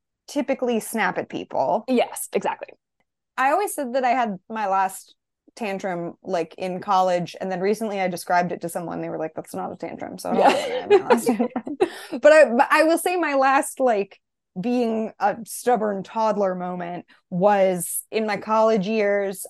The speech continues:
Speaker 1: I was traveling with a friend and my mom and my stepdad in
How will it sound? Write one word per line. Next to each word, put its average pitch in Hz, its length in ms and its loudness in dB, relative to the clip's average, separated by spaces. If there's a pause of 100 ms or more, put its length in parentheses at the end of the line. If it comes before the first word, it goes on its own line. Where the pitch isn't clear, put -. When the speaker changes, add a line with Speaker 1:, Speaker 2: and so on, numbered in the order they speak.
Speaker 1:
I 180 160 2
was 175 680 -2
traveling 185 440 -2
with 170 140 -6
a 175 100 -10
friend 240 420 -2
and - 160 -6
my 180 80 -4
mom 180 220 -2
and 175 80 -6
my 175 80 -8
stepdad 170 500 -6
in 180 140 -10